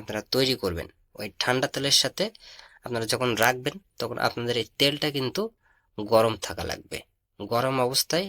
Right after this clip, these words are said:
আপনাদের যে অবশিষ্ট যে তেলগুলো থেকে যায়, ওইটার ভিতরে আপনি গরম অবস্থায়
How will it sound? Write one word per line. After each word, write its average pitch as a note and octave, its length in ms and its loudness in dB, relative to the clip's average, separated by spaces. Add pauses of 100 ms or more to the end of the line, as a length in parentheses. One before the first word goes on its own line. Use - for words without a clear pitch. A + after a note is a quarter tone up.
(180)
আপনাদের A#2+ 400 -4
যে B2+ 60 0 (120)
অবশিষ্ট C3 400 -2 (140)
যে A#2+ 60 2 (100)
তেলগুলো A#2 320 0 (120)
থেকে G#2 240 0
যায়, D3+ 140 0 (520)
ওইটার A2+ 340 2
ভিতরে G#2+ 260 0
আপনি - 140 -6 (160)
গরম G#2 220 6 (100)
অবস্থায় C#3 360 -2